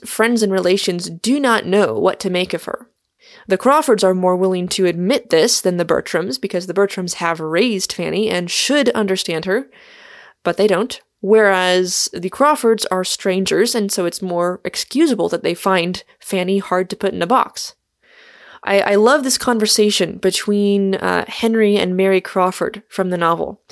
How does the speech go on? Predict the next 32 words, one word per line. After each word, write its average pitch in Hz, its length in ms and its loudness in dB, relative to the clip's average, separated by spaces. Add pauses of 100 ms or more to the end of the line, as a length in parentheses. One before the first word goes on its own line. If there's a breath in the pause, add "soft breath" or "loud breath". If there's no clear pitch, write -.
(460 loud breath)
Henry 262 280 2
says, - 420 0 (1080 soft breath)
"I 277 140 2
do 311 140 4
not 359 300 0
quite 262 420 0
know 196 320 4
what 214 240 0
to 269 120 2
make 254 340 2
of 180 100 -4
Miss 170 240 -6
Fanny. - 400 -6 (380)
I 247 140 2
do 294 120 0
not 320 160 0
understand 302 540 0
her. - 260 -4 (540 soft breath)
I 240 80 -2
could 302 180 -2
not 277 300 0
tell 285 240 4
what 208 240 2
she 269 120 0
would 247 180 0
be 254 120 4
at 302 260 0
yesterday. - 600 -2 (420 soft breath)
What 294 160 2
is 349 140 2
her 339 100 0
character? - 600 -2